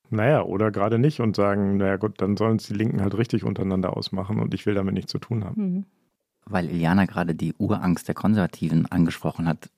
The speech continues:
Speaker 3: da könnte ich eine Wette zu anbieten.
Speaker 1: Na, dann mal los.
Speaker 2: Mach mal.
Speaker 3: Ähm, die Urangst der Konservativen ist ja,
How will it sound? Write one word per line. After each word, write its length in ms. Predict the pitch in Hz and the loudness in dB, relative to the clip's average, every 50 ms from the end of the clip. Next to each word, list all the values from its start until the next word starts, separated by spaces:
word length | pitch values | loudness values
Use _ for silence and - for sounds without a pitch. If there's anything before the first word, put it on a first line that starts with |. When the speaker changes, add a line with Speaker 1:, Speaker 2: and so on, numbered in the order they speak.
| - - 107 _ _ | -20 -20 -20 _ _
Speaker 3:
da 240 | - 98 85 80 80 | -6 -4 -2 -2 -4
könnte 300 | - - - 92 90 - | -4 -2 0 0 0 0
ich 120 | 87 87 92 | 0 2 2
eine 120 | 87 82 | 2 2
Wette 220 | 90 - - - | 2 0 -2 -2
zu 140 | - - - | -4 -4 -6
anbieten. 520 | - 82 90 82 82 78 - - 110 104 - _ _ - | -2 0 0 2 2 0 -2 -4 -8 -8 -8 _ _ -6
Speaker 1:
Na, 240 | 110 98 90 87 85 | -4 -4 -4 -4 -6
dann 140 | 87 90 | -6 -6
mal 120 | 92 98 107 | -6 -4 -4
los. 220 | 123 135 113 - - - - - | -4 -4 -6 -8 -12 -16 -10 -6
Speaker 2:
Mach 120 | 190 185 | -6 -4
mal. 200 | 190 196 185 175 - - - | -4 -4 -4 -6 -6 0 2
Speaker 3:
Ähm, 260 | 95 92 90 85 80 | 4 6 6 6 4
die 140 | 85 87 - | 2 2 4
Urangst 560 | 98 110 - - 107 104 - - - - 92 | 4 4 4 4 2 0 0 -2 -6 -4 -4
der 80 | 90 | -2
Konservativen 720 | - - 90 98 98 104 101 98 - 104 104 104 117 113 | -2 0 0 2 2 2 0 0 0 0 2 4 4 4
ist 200 | - - - - | 4 0 -6 -4
ja, 280 | - - 92 98 113 110 | 0 0 0 0 0 -4